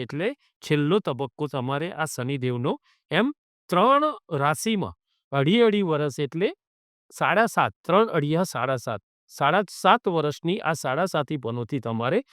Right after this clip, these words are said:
પ્રારંભ થઈ માર્ચ બે હજાર પચીસથી. એમાંય આ વક્રી બન્યા એટલે અહીંયા બારમું સ્થાન જે છે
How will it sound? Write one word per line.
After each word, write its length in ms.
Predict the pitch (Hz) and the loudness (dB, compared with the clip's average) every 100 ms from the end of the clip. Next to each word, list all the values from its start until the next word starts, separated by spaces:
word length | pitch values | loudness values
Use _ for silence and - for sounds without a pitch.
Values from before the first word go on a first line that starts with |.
| _ _ _ | _ _ _
પ્રારંભ 480 | 143 135 147 190 180 | 4 4 4 4 2
થઈ 260 | - 135 101 | 0 -6 -6
માર્ચ 420 | 107 113 156 151 | -6 0 0 0
બે 160 | 139 139 | -2 0
હજાર 220 | 120 139 - | 0 -4 -4
પચીસથી. 560 | 107 - 107 - 107 - _ _ _ 139 | -8 -6 -10 -10 -18 -18 _ _ _ 0
એમાંય 340 | 139 160 196 | 4 4 4
આ 80 | 185 | 4
વક્રી 400 | 143 - 196 185 | 2 2 2 2
બન્યા 380 | 135 104 90 _ _ _ _ | 0 -4 -8 _ _ _ _
એટલે 300 | 156 143 190 220 | -6 -4 2 4
અહીંયા 220 | 214 208 | 4 0
બારમું 400 | 165 160 180 214 | 2 0 0 -2
સ્થાન 320 | - 180 180 | -2 -4 -4
જે 240 | 175 180 | -2 -4
છે 260 | 165 - | -4 -4